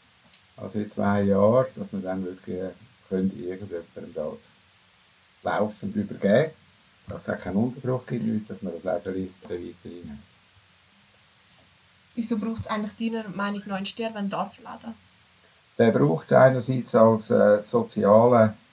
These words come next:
Speaker 1: äh, Treffpunkt. Äh, darum haben wir das auch, das Konzept so gemacht, äh, Zentrum das Contrada aus dem Grund. Wir haben gesagt, wir haben jetzt wegen dem Dorfladen auch noch Post integriert.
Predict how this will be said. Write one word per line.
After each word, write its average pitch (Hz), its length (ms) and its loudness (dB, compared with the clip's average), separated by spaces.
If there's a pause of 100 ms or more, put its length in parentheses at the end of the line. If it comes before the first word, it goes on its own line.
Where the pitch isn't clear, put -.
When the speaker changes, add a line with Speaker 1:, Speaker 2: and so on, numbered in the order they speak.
(360)
Speaker 1:
äh, 95 260 0 (120)
Treffpunkt. 135 680 0 (840)
Äh, 101 420 2
darum 110 160 2
haben 107 140 6
wir 101 80 0
das 95 160 0
auch, 98 300 2
das - 140 -14
Konzept 104 480 -4
so 98 140 0
gemacht, 98 400 -4 (180)
äh, 98 160 -4
Zentrum 95 460 -6
das 92 120 -14 (100)
Contrada 95 520 -2
aus 90 220 -4
dem 90 220 -6
Grund. 110 280 -6
Wir 107 100 -4
haben 98 60 -8
gesagt, 98 280 -6
wir 92 120 -10
haben 101 200 -4
jetzt 104 260 -10
wegen 95 140 -8
dem 92 160 -10
Dorfladen 101 760 0 (640)
auch 101 160 -2
noch 95 180 -2
Post 139 300 -2
integriert. 139 600 -2